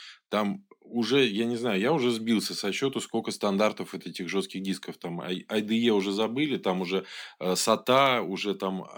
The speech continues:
ата два, там вот эти какие-то, там щас какие-то вот щас P C I, P C I E там появились новые, которые вот уже маки поддерживают, там это ещё более быстрый стандарт. Вот, то есть, э, м,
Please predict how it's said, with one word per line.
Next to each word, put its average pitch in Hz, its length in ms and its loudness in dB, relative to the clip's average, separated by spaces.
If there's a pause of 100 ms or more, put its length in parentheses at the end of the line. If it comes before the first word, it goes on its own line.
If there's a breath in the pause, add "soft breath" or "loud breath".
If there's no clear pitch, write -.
(180)
ата 98 300 0
два, 113 360 4
там 107 200 2
вот 92 140 -2
эти 87 160 -10
какие-то, 92 400 -6
там 92 220 -4
щас - 240 -4
какие-то 95 420 -4
вот 92 120 0
щас 98 180 0
P 104 140 -8
C 110 240 2
I, 104 180 4 (340 loud breath)
P 104 60 -4
C 117 200 2
I 107 180 6 (140)
E 131 260 0
там 110 260 2
появились 104 560 0
новые, 101 320 0
которые 92 340 -2
вот 87 140 -8
уже 90 160 -4
маки 98 340 0
поддерживают, 87 640 0
там 87 320 -6
это 85 200 -6
ещё 95 260 2
более 90 280 4
быстрый 85 360 -4
стандарт. 87 500 -6 (520 loud breath)
Вот, 87 340 -4
то 104 100 -4
есть, - 260 -4
э, - 80 -12
м, 92 540 -12